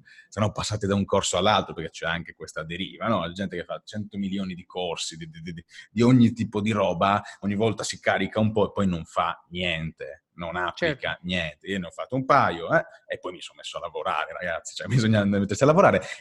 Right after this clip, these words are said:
Speaker 1: È un investimento, esatto, che nel senso, al-, alcuni magari corsi possono rivelarsi inutili, col senno di poi, altri possono dare roi che non sono quelli de-, dell'investimento in borsa, sette otto per cento all'anno, possono essere roi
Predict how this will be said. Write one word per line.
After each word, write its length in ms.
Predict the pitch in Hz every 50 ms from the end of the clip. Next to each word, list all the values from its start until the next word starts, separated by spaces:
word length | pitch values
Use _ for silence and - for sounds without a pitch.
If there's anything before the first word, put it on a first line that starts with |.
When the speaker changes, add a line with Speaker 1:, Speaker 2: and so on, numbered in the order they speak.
| -
Speaker 1:
È 120 | - 127 131
un 80 | 143 135 123
investimento, 800 | 101 90 85 82 - - 143 120 101 80 76 - - - - _ _
esatto, 360 | - 107 110 90 - - - -
che 140 | - 151 107
nel 140 | 101 110
senso, 280 | 107 - 107 87 82 90
al-, 300 | 92 90 76 85 98 98
alcuni 340 | 101 98 98 98 - 120 113
magari 260 | 104 104 104 104 98
corsi 320 | - - 110 98 - - -
possono 280 | - 87 - 87 87 87
rivelarsi 480 | 85 87 90 92 95 90 - - - - - - - -
inutili, 720 | - 104 113 120 113 98 95 - 117 135 185 220 208 -
col 140 | - - -
senno 220 | - - 87 90
di 140 | 107 151 165
poi, 260 | - - 143 123 - - - 87 90
altri 300 | 101 120 120 120 113 85
possono 340 | - - - - - 82 85 85
dare 300 | 87 92 85 85 85 -
roi 480 | - 98 98 117 127 139 147 151 135 131
che 160 | - - - -
non 120 | 101 113
sono 180 | - 175 156 120
quelli 380 | - - 139 135 127 117 117 107
de-, 120 | 98 98
dell'investimento 760 | 92 101 101 101 98 98 95 98 - - 98 98 98 98 -
in 80 | 95 95
borsa, 560 | 90 90 101 113 113 95 - - 92 92 90 - - - - _
sette 320 | - - 113 104 - -
otto 180 | 101 - - 87
per 140 | 82 95 -
cento 280 | - - 95 87 95
all'anno, 340 | 95 104 98 85 78 - _ _
possono 300 | - 98 95 - 107 107
essere 260 | 101 - - 107 110
roi 440 | 110 98 90 95 104 98 90 82 80